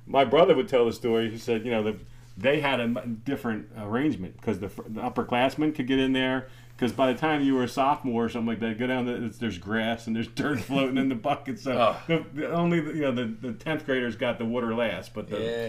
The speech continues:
Speaker 3: yeah.
Speaker 2: I still, I, I, we talked about this before in an earlier episode, but for our water breaks at Abington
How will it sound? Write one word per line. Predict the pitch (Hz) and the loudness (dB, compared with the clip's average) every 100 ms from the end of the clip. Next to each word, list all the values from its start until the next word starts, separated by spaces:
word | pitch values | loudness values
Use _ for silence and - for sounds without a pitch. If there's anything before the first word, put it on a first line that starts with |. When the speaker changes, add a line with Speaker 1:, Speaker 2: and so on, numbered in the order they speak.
| 104 | -2
Speaker 3:
yeah. | 101 | 2
Speaker 2:
I | 143 | 2
still, | - 135 104 90 | 4 2 2 0
I, | 104 92 - - | -4 -4 -8 -8
I, | 92 - - - - - - | -6 -8 -14 -18 -20 -20 -8
we | 113 | -6
talked | 107 101 95 | 2 2 2
about | 87 80 | -4 -6
this | 87 | -8
before | - 82 98 87 | -14 -10 -6 -4
in | 80 | -4
an | 80 | -4
earlier | 95 90 80 | -4 -4 -6
episode, | 80 85 82 87 80 78 | -8 -10 -12 -10 -10 -8
but | 78 - - - - - - - - - | -12 -12 -18 -20 -20 -20 -20 -20 -20 -20
for | - 98 92 98 | -8 -4 -2 2
our | 101 113 | 2 2
water | 92 98 | 0 0
breaks | 101 104 104 104 - - - - - - - | 0 0 -2 -6 -14 -16 -20 -20 -20 -20 -16
at | 90 87 | -12 -6
Abington | 80 92 101 98 98 | -4 -2 -4 -8 -12